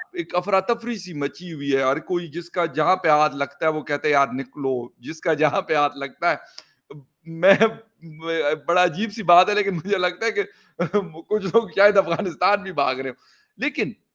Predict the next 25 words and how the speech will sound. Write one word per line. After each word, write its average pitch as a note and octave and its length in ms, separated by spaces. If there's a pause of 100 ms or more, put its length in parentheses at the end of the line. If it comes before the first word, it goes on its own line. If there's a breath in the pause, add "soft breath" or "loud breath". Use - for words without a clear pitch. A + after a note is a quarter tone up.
(280)
ये F#3+ 220
चीज C4+ 380 (220)
कि G3 380
वहां G#3 260
से A#3 180
रोकना, D#3+ 760
या D#3+ 140
फिर A#3+ 200
वो G#3+ 140
opportunities F3+ 760
अगर D#3+ 220
आप F3 240
अपने F3+ 300
डोर D3+ 320
स्टेप C#3+ 240 (120)
के D#3+ 60
ऊपर C3+ 340
देते A2+ 340
हैं, A#2+ 240
अपने C3+ 300
घर C3 260
के D#3+ 140
अंदर B2 360
देते A#2 280
हैं, A#2 200